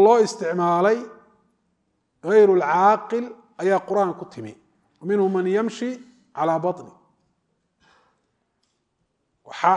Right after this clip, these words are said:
caloosha ku soconaya dee maaha caaqil maaha. Xamaaratadii.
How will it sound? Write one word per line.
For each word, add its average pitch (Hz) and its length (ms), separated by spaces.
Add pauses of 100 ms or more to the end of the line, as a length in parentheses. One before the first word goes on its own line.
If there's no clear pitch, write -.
caloosha 196 280
ku 208 120
soconaya 175 500
dee 185 100
maaha 175 340 (600)
caaqil 151 400
maaha. 131 200 (480)
Xamaaratadii. 165 640